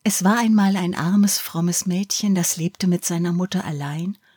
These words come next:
und sie hatten nichts mehr zu essen. Da ging das Kind hinaus in den Wald und begegnete ihm da eine alte Frau, die wusste seinen Jammer schon und schenkte ihm ein Töpfchen.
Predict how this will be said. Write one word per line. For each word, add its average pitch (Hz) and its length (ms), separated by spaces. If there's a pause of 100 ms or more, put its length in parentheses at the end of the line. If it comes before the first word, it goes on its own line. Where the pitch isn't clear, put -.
(280)
und - 140
sie 156 120
hatten 151 260
nichts - 360
mehr 147 220
zu - 180
essen. 107 440 (2000)
Da 180 140
ging 214 240
das 190 180
Kind 220 280
hinaus 202 420
in 196 120
den 196 200
Wald 185 440 (680)
und 220 140
begegnete 214 580
ihm 214 180
da 190 140
eine 180 260
alte 180 280
Frau, 190 520 (460)
die 214 140
wusste 262 320
seinen 139 340
Jammer 151 380
schon 180 360 (120)
und 202 120
schenkte 180 340
ihm 214 180
ein 220 160
Töpfchen. - 720